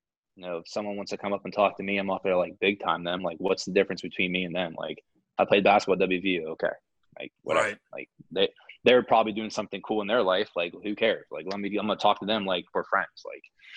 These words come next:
Speaker 2: Right,
Speaker 1: that's how I,
Speaker 2: exactly.
Speaker 1: that's how, that's how I was raised, and that's how I continue to be. And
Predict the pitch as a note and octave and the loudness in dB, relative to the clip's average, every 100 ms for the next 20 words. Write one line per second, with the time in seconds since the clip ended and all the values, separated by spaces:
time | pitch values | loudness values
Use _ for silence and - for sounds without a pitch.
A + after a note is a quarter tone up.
0 | - - - - _ _ - D3+ D#3+ - | -10 -8 -10 -12 _ _ 2 6 6 6
1 | B2+ D#3+ E3+ A#2 A#2 A#2 B2+ - C3+ C#3+ | 6 10 10 8 4 0 -2 0 2 2
2 | D3 D3 D3 B2+ A#2 G#2+ B2 C3+ C3+ G#2+ | 4 4 6 4 0 -4 -2 -2 -4 -10
3 | G#2 A2 A2 G#2+ G#2 G#2 - A2 G2 G2 | -10 -6 -2 -2 -2 -8 -12 -10 -10 -6
4 | G#2+ A#2 G2 F#2+ | -4 -4 -6 -14